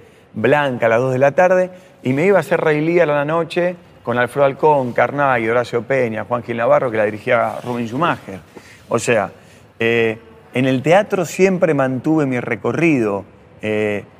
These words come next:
no podría hacer en teatro, eh, algo que no tenga una sustancia para mí, en principio, de desafío o que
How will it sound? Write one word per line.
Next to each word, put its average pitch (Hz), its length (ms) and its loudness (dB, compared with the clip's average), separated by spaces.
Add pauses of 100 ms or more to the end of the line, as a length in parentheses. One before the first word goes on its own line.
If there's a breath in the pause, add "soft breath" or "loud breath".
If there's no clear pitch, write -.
(220)
no 175 320 2
podría 185 520 4
hacer 139 200 -2
en 135 140 0
teatro, 143 580 2 (460)
eh, 107 720 0 (440)
algo 143 320 2
que 127 120 -2
no 135 140 0
tenga 135 400 0
una 127 200 -2
sustancia 127 600 -2
para 117 260 0
mí, 120 680 -6 (380)
en 107 140 -6
principio, 120 420 -6
de 117 80 0
desafío 147 560 -2
o 123 240 -4
que 135 300 -4